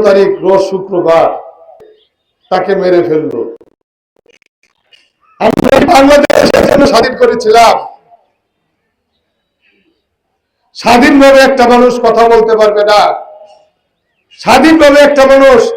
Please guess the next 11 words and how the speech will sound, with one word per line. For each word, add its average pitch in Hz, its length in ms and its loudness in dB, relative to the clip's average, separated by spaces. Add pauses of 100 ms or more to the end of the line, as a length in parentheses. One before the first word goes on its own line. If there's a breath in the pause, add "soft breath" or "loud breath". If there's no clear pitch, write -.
(400)
একজনের 254 360 2 (100)
পক্ষ 254 200 0 (140)
নিতে 254 240 0
পারবে 233 320 2
না। 220 100 2 (1900)
এই 226 160 2 (120)
দেশটা 269 380 2
কি 277 80 2 (120)
এখনো 269 280 2 (920)
গোলামির 277 480 2
মধ্যে 269 220 2